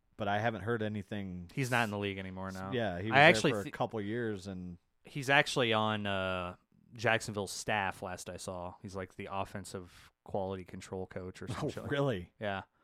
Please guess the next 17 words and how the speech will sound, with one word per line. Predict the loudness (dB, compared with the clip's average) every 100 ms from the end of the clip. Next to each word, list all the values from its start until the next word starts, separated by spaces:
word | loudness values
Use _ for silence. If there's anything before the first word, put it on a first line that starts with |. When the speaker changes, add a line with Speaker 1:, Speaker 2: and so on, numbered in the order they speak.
| _
Speaker 1:
Wow. | 0 2 2 0 -6 -14
Speaker 2:
Yeah, | -12 -12 -16 _
so | -14 -10
Speaker 1:
All | -10 -14 _ _ _ _ _ -20 -20 -20 _ -12
right, | -8
Speaker 2:
who | -2
Speaker 1:
well, | 0
Speaker 2:
knows? | 0 -2 -4
But | -4 -4 -4 -2
I | 0
Speaker 1:
kudos | 0 -4
to | -8
him. | -6 -8 -10 -16 -20 -20 -20 -20 -4
Speaker 2:
yeah, | -2 0
I | 0
mean, | 0 -2 -4
it's, | -6 -8 -10